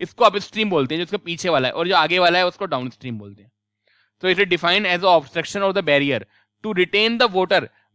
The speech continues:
behind or for making the water bodies, है ना? इसको ऐसे दिखाता है, ये आपका डैम है। अगर मैं इसको पीछे को दिखाऊं, ये इसके पीछे है, इसका ये वाटर लेवल दिखाते हैं, ये आपका वाटर जो है इसके पीछे स्टोर हो रहा है। यहाँ पे अब वो, ये क्या हो रहा है, इसके पीछे वाला हिस्सा है, राइट? यहाँ पे वाटर है, इसको बोलते हैं अपस्ट्रीम,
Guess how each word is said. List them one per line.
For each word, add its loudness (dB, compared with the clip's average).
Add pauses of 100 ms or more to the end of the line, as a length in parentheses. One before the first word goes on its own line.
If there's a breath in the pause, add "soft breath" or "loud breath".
(140)
behind 2
or 0
for 0
making -2
the -2
water -2
bodies, -10
है -6
ना? 0
इसको -6
ऐसे -4
दिखाता -6
है, -8
ये -2
आपका 0
डैम -4
है। -14 (560)
अगर 4
मैं 2
इसको -4
पीछे -2
को 4
दिखाऊं, -2
ये -2
इसके -4
पीछे -4
है, -4
इसका -8 (100)
ये 0
वाटर 0
लेवल 0
दिखाते -8
हैं, -18 (480)
ये 2
आपका 2
वाटर -2
जो -6
है -2
इसके -6
पीछे -8
स्टोर -10
हो -8
रहा -16
है। -20 (540 soft breath)
यहाँ 2
पे 2
अब 2
वो, -4
ये -8
क्या 2
हो 6
रहा 4
है, 4
इसके -6
पीछे -6
वाला 4
हिस्सा -4
है, -4
राइट? -2
यहाँ -4
पे -6
वाटर -4
है, -10
इसको -16
बोलते -4
हैं -6
अपस्ट्रीम, -10